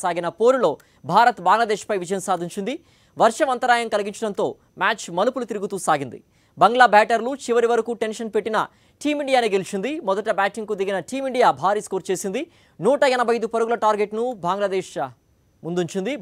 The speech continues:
భారత్ అవకాశాలను దెబ్బతీయడమే లక్ష్యంగా ఆడిన బంగ్లాదేశ్ పవర్ ప్లేలో రెచ్చిపోయింది. అయితే వర్షం కారణంగా బంగ్లా టార్గెట్ను నూట యాభై ఒక్క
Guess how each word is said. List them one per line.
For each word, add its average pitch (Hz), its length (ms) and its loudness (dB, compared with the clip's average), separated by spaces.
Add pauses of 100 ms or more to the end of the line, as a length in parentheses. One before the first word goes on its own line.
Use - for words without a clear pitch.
భారత్ 185 320 0
అవకాశాలను 214 540 -4
దెబ్బతీయడమే 196 480 -4
లక్ష్యంగా 254 360 0
ఆడిన 202 180 0 (120)
బంగ్లాదేశ్ 208 420 0 (440)
పవర్ 269 260 6
ప్లేలో 233 260 4
రెచ్చిపోయింది. 135 540 -6
అయితే 247 180 2 (420)
వర్షం 277 320 2
కారణంగా 240 440 4
బంగ్లా 214 300 6
టార్గెట్ను 190 400 0 (340)
నూట 240 160 0 (100)
యాభై 214 220 4
ఒక్క 202 100 -6